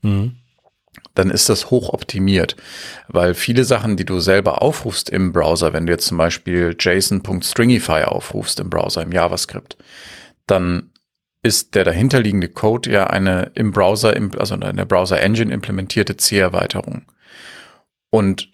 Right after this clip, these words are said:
Speaker 2: wenn du jetzt etwas machen möchtest im Browser, was es eben nicht in JavaScript gibt, was aber unheimlich, ähm,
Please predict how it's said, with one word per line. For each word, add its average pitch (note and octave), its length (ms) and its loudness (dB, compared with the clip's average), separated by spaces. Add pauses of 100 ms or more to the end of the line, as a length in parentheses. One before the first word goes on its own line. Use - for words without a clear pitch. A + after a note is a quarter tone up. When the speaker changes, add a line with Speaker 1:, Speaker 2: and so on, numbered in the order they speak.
(120)
Speaker 2:
wenn G2+ 180 2
du A#2+ 100 4
jetzt D#3+ 200 2
etwas B2 260 0
machen B2 340 2
möchtest G2 400 0
im F2 160 -6
Browser, E2 400 2
was - 460 -2 (200)
es - 160 0
eben F2 200 -2
nicht C#3 280 0
in A#2 100 0
JavaScript E2+ 640 -2
gibt, - 340 -12
was F#2+ 160 0
aber F2 200 0
unheimlich, F#2 760 -2
ähm, E2+ 460 -6